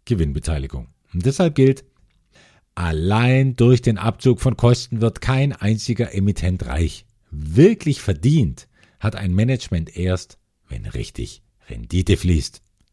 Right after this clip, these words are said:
Also hat es eine starke Motivation, die Hurdle Rate zu überspringen. Und der Anleger kann sich entspannen.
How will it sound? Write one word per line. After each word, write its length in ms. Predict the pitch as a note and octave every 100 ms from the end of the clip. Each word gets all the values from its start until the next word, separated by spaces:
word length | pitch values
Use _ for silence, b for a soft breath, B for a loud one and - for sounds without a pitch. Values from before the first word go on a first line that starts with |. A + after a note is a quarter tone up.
| b b b b b _ _
Also 680 | A#1 A1 A1 C2 F2 A#2+ D#3
hat 120 | A#2+
es 120 | A#2+
eine 160 | F#2 D#2+
starke 340 | - F#2 A2+
Motivation, 640 | D3 C3 A#2 G#2+ - A2 C#3
die 180 | G#2+ -
Hurdle 340 | B2+ F3 F2+
Rate 320 | D2+ D#2+ G#2+ b b b
zu 200 | D3+ -
überspringen. 1000 | D3 A#2+ D#3+ D3 - - E3 F3+ D3 E2+ - _ _
Und 320 | D#3+ G#3 G#3+
der 160 | G#3 D3
Anleger 420 | E3 A2 F3+ A2
kann 180 | G#2 C3
sich 180 | C#3+ D3
entspannen. 480 | D3+ - F#2+ F#2